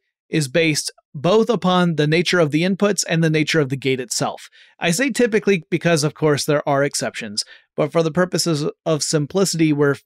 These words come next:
mainly focusing on the typical example of two p-, inputs enter, one output leaves. So yeah, I am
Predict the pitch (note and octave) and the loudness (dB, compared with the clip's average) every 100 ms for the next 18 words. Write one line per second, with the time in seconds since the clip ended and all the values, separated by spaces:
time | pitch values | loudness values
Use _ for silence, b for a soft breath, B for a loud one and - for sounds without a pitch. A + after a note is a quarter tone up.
0 | - D#3+ D3 D#3 D#3 C#3 - C3+ C3 - | -8 -4 0 0 0 0 -2 -4 -4 -4
1 | C3+ C3 B2+ B2 A#2+ B2+ - D3 C#3 C#3 | -4 -4 -6 -6 -6 -6 -4 -4 -2 -4
2 | C3 C3+ B2+ A#2+ B2+ - A3+ A3+ G3 - | -2 -4 -6 -4 -6 -2 0 0 -2 -14
3 | - F3+ F3 E3+ D#3+ - D#3+ D3 D#3 D3 | -6 -2 0 0 0 -2 -4 0 0 0
4 | b b b b _ C3 E3+ F3+ E3 E3 | b b b b _ -2 0 2 0 -2
5 | D3+ D#3 C#3+ C#3 A#2 G#2+ - - b b | -4 -4 -2 -4 -4 -6 -6 -6 b b
6 | - C#3+ D#3+ D#3 B2+ A2 - _ - C#3 | -4 0 2 2 -2 -6 -16 _ -6 -4
7 | D3+ D#3+ D#3 | 0 0 0